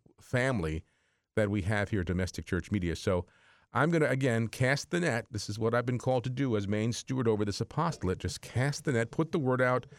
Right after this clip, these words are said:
this is what we need, and, and we'll see what happens at the end of this hour. I'll do my regular, uh, program here as I normally do, and it's not gonna be an hour of, of, uh,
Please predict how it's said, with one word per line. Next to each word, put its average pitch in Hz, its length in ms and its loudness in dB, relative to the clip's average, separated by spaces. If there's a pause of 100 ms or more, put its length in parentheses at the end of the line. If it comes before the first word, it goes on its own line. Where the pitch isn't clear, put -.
(440)
this 139 160 2
is 151 100 0
what 143 160 2
we 147 120 2
need, 120 240 2
and, 110 140 2
and 110 240 0
we'll 110 80 2
see - 200 -2
what 190 120 2
happens 156 360 0
at 113 60 -2
the 120 100 2
end 120 100 2
of 110 60 0
this 139 240 2
hour. 110 400 2 (320)
I'll 120 200 4
do 123 260 0
my 113 200 4
regular, 117 460 0 (560)
uh, 107 400 0
program 113 540 4
here 110 180 0
as 107 120 0
I 107 40 2
normally 107 340 2
do, 104 320 0
and 92 100 -2
it's 95 140 -6
not 104 140 2
gonna 107 140 0
be 104 100 2
an 101 80 2
hour 101 340 2
of, 95 220 -4
of, 95 340 -2
uh, 92 400 0